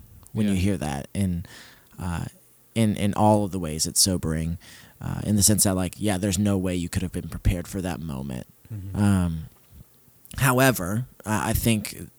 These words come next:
Speaker 1: in his kindness, uh, the Lord has prepped us and, and my family in particular, like, Krista and I, in how we lean into his provision and care.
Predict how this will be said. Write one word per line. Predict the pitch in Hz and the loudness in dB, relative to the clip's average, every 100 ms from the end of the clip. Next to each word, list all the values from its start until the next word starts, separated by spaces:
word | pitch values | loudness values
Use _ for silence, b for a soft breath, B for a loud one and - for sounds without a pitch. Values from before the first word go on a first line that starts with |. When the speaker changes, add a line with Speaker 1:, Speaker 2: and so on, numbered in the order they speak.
| _ | _
Speaker 1:
in | 113 110 104 | 0 2 2
his | 87 92 120 - | -2 2 4 4
kindness, | - 110 107 110 92 95 95 - - | 2 2 4 4 2 2 2 2 -2
uh, | 92 90 78 78 | -4 -4 -4 -2
the | 110 | 0
Lord | 98 101 101 | 2 4 4
has | 101 92 | 4 0
prepped | - 107 95 104 | 2 0 2 0
us | 101 92 - - B B B B B B _ | 2 2 2 0 B B B B B B _
and, | 104 101 | -2 0
and | 104 104 | 2 2
my | 98 | 0
family | 95 - 98 98 95 95 92 - - | 0 -2 0 2 0 0 -2 -4 -6
in | 104 | -2
particular, | 98 - 98 98 95 92 | 0 0 0 -2 -2 0
like, | 92 87 - b b b b b | -2 -4 -12 b b b b b
Krista | - 110 - | 2 4 4
and | 104 101 | 2 2
I, | 98 92 92 90 B B B B - | 2 0 -2 -4 B B B B 0
in | 107 101 95 90 - _ _ _ _ | 2 2 2 -2 -6 _ _ _ _
how | - 95 104 107 | -8 -2 0 2
we | 107 | 0
lean | 98 101 107 | -2 -4 -2
into | 107 101 98 | -2 -2 0
his | 95 104 95 | 2 0 0
provision | - 92 101 92 98 | 0 0 0 0 -2
and | 95 | -4
care. | 101 98 107 127 | -4 -2 -2 -2